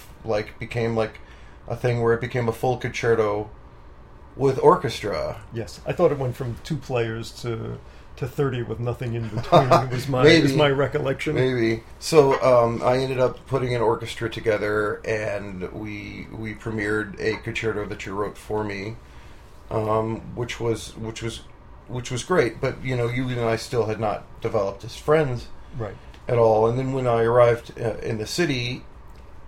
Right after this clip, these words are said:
Speaker 1: um, you were the first person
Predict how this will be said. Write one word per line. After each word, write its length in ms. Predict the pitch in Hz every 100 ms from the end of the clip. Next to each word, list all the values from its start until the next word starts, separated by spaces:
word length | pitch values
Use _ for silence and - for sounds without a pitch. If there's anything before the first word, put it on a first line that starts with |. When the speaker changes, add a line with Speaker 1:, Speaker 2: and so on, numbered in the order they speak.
| -
Speaker 1:
um, 380 | 107 107 104 107 - - - - - - -
you 220 | 117 135
were 100 | 139
the 80 | 123
first 360 | 135 117 -
person 540 | - 110 - 104 104